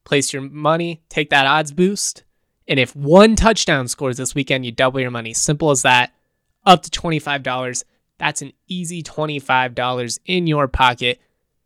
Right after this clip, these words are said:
And let's not forget, we're all excited for football to be back, but the twenty twenty-one basketball season has kicked off, so head to the app now. Check out all that they have to offer, including daily odds boosts, player props, live betting.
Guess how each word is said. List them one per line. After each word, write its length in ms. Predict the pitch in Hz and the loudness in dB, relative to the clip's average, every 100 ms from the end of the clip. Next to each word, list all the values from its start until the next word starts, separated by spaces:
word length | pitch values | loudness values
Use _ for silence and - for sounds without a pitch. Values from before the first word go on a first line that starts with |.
| _ | _
And 80 | - | -6
let's 280 | 139 135 - | -4 -2 0
not 240 | 123 - | 0 -2
forget, 400 | - 117 131 - _ _ _ _ - | -6 0 0 0 _ _ _ _ 0
we're 100 | 147 | 4
all 140 | 131 | 4
excited 340 | - 147 123 | 2 -2 -4
for 100 | - | -8
football 400 | - 143 - 127 | -4 -2 4 4
to 60 | 117 | 2
be 120 | 113 | -4
back, 400 | - 156 160 - - _ _ | 2 4 4 0 -20 _ _
but 100 | - | -6
the 80 | 190 | -4
twenty 240 | - 208 | -2 -2
twenty-one 420 | - 208 202 202 | -2 0 0 4
basketball 500 | 185 190 208 180 160 | 4 4 2 0 0
season 240 | - 135 127 | -2 -4 -6
has 120 | 117 | -6
kicked 280 | - 131 117 | -6 -4 -2
off, 160 | 117 | -2
so 100 | 127 | -6
head 160 | - 175 | -4 -2
to 60 | |
the 100 | 180 | 4
app 220 | 175 160 135 | 4 4 2
now. 320 | 127 127 - _ _ _ - | -2 -4 -10 _ _ _ -8
Check 180 | 156 147 | -6 -4
out 220 | 127 _ - | -6 _ -6
all 220 | 190 208 | -2 -2
that 120 | 196 | -2
they 120 | 196 | -2
have 200 | 151 151 | 0 0
to 80 | 151 | 0
offer, 320 | 139 139 143 | -2 -2 -4
including 460 | 131 - 170 170 147 | -8 0 2 2 0
daily 280 | 123 113 110 | -2 -4 0
odds 320 | 175 180 160 | 4 4 2
boosts, 300 | 151 175 165 | 2 2 2
player 340 | - 139 120 117 | -2 0 0 -2
props, 540 | - 170 151 131 - | 0 2 2 0 -6
live 360 | 135 123 117 - | 0 0 0 -2
betting. 440 | 156 160 160 151 | 0 0 -2 -6